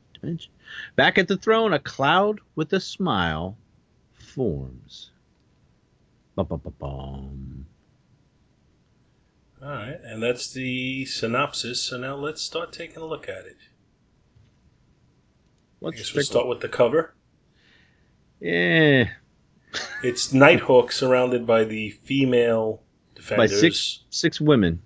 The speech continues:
Speaker 2: which includes She-Hulk, Valkyrie, Ardina, Clea,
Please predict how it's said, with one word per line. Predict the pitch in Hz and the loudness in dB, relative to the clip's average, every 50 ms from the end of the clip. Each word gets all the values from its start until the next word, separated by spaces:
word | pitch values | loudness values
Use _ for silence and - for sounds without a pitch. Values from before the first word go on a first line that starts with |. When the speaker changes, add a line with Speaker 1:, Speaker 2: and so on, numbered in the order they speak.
| _ _ _ _ | _ _ _ _
Speaker 2:
which | - 123 110 - - | -4 -4 -2 -2 -2
includes | 117 110 - - 123 117 113 - | -2 -2 -2 0 0 0 0 0
She-Hulk, | - - - - 147 143 127 - 135 135 135 127 - | -2 -2 0 2 2 2 6 6 6 6 6 2 -2
Valkyrie, | - 113 123 123 123 120 - - 127 120 120 123 120 120 120 120 120 117 - - - - | 0 4 4 6 4 4 2 -2 -2 -2 0 -2 -2 -4 -6 -8 -10 -14 -18 -14 -8 -6
Ardina, | 98 98 95 101 117 117 123 117 117 113 117 117 117 - _ _ _ _ _ - | -6 -6 -4 -2 0 0 2 2 2 2 0 -2 -6 -12 _ _ _ _ _ -14
Clea, | - - 135 135 127 123 120 117 117 117 110 | -2 2 2 4 6 6 6 6 6 4 2